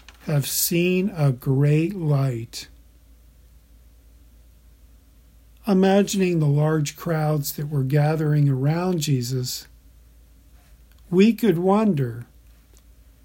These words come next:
how many of their names did he know, like the names of Andrew and Peter,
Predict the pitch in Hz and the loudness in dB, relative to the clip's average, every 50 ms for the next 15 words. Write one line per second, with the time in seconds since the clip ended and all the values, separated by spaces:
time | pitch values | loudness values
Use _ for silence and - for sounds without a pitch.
0 | - _ - _ - - 196 208 226 233 233 240 226 214 220 214 202 196 180 175 | -20 _ -20 _ -10 -2 0 2 4 4 4 4 4 4 4 4 2 2 0 2
1 | 180 190 196 208 226 233 233 214 180 160 147 135 127 127 127 123 123 123 - - | 2 4 4 4 4 2 2 2 2 2 2 0 0 0 -2 -2 -2 -4 -6 -8
2 | - - 143 135 143 139 135 139 139 143 143 139 139 135 135 139 139 139 139 135 | -4 -2 0 0 2 2 2 2 2 2 2 2 0 0 0 -2 -2 -2 -2 -4
3 | - - - - - - _ - _ - _ _ _ - - - 175 165 170 170 | -6 -20 -20 -20 -20 -20 _ -20 _ -20 _ _ _ -20 -4 -2 0 0 2 2
4 | 165 156 151 147 147 143 135 151 143 139 147 147 147 139 135 135 131 139 143 143 | 2 2 4 4 2 2 2 0 0 2 2 2 2 2 2 0 0 0 2 2
5 | 139 139 139 139 139 139 135 - 156 147 139 135 135 131 135 127 127 127 127 | 2 2 2 2 0 0 -2 -2 0 2 2 2 2 0 -2 -4 -4 -6 -8